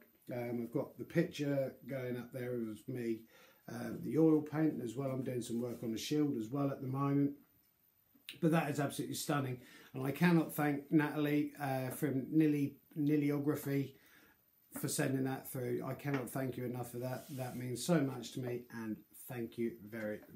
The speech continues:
very much. Like I say, with all of the reviews I do, I do put the links down below, so please go check now out.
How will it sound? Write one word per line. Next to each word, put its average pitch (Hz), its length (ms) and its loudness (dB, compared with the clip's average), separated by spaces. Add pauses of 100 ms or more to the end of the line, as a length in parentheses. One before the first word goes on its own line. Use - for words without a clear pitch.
(100)
very 104 280 -4
much. 185 420 2 (380)
Like 226 320 8
I - 20 6
say, 208 320 6
with 185 360 4 (120)
all 247 200 8
of 214 60 8
the 196 60 6
reviews 165 720 6
I 135 140 2
do, 165 400 6
I 139 100 0
do 143 320 4
put 147 240 -4
the 139 80 -4
links 143 320 2
down 131 240 0
below, 139 260 0
so 135 160 -2
please 202 440 4
go 135 180 2
check 135 260 -2
now 139 300 0
out. 135 140 -6